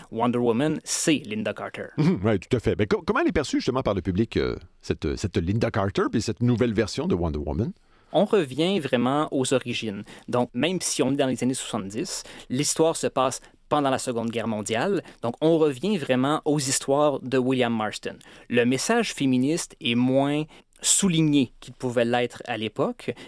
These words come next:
Speaker 1: mais par contre, on revient vraiment aux premières valeurs. Donc, la série, elle est très féministe. C'est un peu comme, euh, on pourrait la comparer à d'autres séries comme Charlie's Angels.
Speaker 2: Oui,
Speaker 1: Les
Speaker 2: oui.
Speaker 1: femmes l'écoutent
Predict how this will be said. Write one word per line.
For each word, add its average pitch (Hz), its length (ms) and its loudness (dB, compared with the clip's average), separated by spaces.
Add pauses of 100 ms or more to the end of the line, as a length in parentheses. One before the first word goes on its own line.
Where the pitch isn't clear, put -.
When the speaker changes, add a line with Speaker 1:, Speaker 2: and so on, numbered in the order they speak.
Speaker 1:
mais 147 120 4
par 127 220 -2
contre, 165 380 0
on 135 120 0
revient 120 320 0
vraiment 131 380 0
aux 139 80 -2
premières 127 360 0
valeurs. 123 420 0
Donc, 123 240 0 (100)
la 160 120 2
série, 143 440 -2
elle 127 120 2
est 123 160 0
très 131 220 -2
féministe. - 560 -6 (400)
C'est - 260 0
un 180 120 4
peu 277 180 -2
comme, 165 340 0
euh, 120 200 2
on 127 100 2
pourrait 190 140 -2
la 190 100 2
comparer 175 260 0
à 233 40 0
d'autres 151 180 -4
séries 127 240 -2
comme 117 200 -2
Charlie's 123 320 -2
Angels. 104 480 -6 (100)
Speaker 2:
Oui, 139 160 2
Speaker 1:
Les 131 120 4
Speaker 2:
oui. 107 60 4
Speaker 1:
femmes 175 380 0 (300)
l'écoutent 139 600 -2